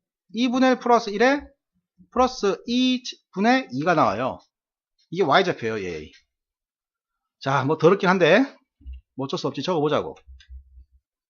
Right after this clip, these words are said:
엘엔 이, 이 분의 일 플러스 일에 플러스 이 분의 이가 나오는 거야. 얘는 K 플러스 일, 컴마, 그지?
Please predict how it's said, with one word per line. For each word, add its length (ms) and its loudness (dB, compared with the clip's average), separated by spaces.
엘엔 320 2
이, 280 2
이 240 0
분의 200 0
일 160 2
플러스 360 -2
일에 280 2
플러스 320 0
이 200 -4
분의 180 -2
이가 160 0
나오는 220 0
거야. 280 -6
얘는 360 0
K 240 0
플러스 320 0
일, 60 -2
컴마, 300 -2
그지? 320 -6